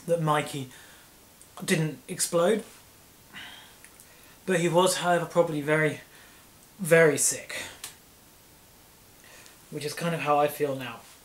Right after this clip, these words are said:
Um, so join me again for the next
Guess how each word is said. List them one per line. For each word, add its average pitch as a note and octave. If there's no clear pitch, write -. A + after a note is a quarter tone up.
Um, C3
so C#3
join G3
me E3
again D#3+
for -
the C#3+
next D#3+